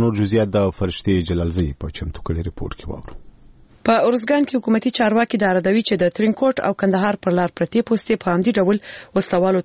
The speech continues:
Speaker 2: طالبانو ته سپارل شوي دي. وسلوالو طالبانو تقریبا دوې اونۍ مخکې پر دې لار د پولیسو لږ تر لږه یوویشت پوستې ونیولې. یو شمېر سیمه ییزو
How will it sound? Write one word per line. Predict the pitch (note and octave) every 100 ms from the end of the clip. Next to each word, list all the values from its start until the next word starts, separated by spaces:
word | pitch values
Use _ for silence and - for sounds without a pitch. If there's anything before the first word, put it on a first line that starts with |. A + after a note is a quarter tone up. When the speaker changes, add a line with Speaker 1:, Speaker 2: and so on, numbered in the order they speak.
| -
Speaker 2:
طالبانو | D#3+ E3 E3+ E3+
ته | G3 F#3+
سپارل | - F3 D#3
شوي | - D#3 D3+
دي. | E3 _ _ _ - -
وسلوالو | A3 A3+ A#3 A3+ A3 A3
طالبانو | G#3 G3 G#3+ G#3 F3+
تقریبا | - G#3 G#3
دوې | G3
اونۍ | A#3+ G3 F3
مخکې | F#3 - A3+ -
پر | E3
دې | F3 F#3
لار | G3+ F#3
د | F3
پولیسو | G3 G#3+ A3 G3
لږ | F3+ -
تر | F3
لږه | G#3+ A3+ - - - B3+
یوویشت | C4 F#3 - -
پوستې | D#3+ D#3+ - G3 F#3+
ونیولې. | D3 D3 D3 D#3 _ _ _ - - - -
یو | A3 A3+
شمېر | A3+ A3 -
سیمه | - G3+
ییزو | G3+